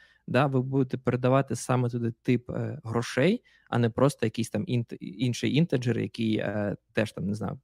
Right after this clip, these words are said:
лічильник, да, який теж там має тип int, і через це в-, у вас все скомпілювалось, але в рантаймі буде якась, е, діч.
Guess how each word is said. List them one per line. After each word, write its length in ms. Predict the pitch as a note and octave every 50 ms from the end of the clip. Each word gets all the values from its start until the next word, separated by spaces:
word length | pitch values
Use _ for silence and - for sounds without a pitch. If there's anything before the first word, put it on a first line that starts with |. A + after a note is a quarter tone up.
| - F3+
лічильник, 640 | - A#2+ D3 D3 - - A2+ G#2 F2 D#2 F2 F#2+
да, 200 | G2+ A#2 B2+ D3 - _ _ _ _ _
який 200 | - G#2+ - -
теж 220 | A#2+ - A#2+ A2 -
там 140 | - - G#2
має 280 | G#2 A2 A2 G#2+ G#2
тип 240 | - - A2 - - _ -
int, 200 | F#3 G3+ G#3 G3 -
і 180 | - A2+ A2+
через 320 | A2 - - A2+ A2+ - -
це 120 | - C3+
в-, 160 | C3 B2+ -
у 60 | A2+ G#2
вас 240 | A2 A#2 A#2 -
все 140 | - - A#2+
скомпілювалось, 840 | A#2+ - - A#2+ A#2 - - A#2+ A#2+ B2+ E3 G3 G#3 G3 E3+ - -
але 160 | B2+ A#2 A2+
в 60 | A2
рантаймі 440 | A#2 A2 A#2 B2 - C3+ D3 C#3 B2
буде 320 | A2 A#2 B2 B2 B2 A#2 A2
якась, 460 | G#2+ - - G#2+ A2 A2 - - -
е, 220 | A2 G#2+ G#2+ B2 - _ _ _ _ _ _ _ _ _ _ -
діч. 400 | - A2 G#2 F2+ - - - _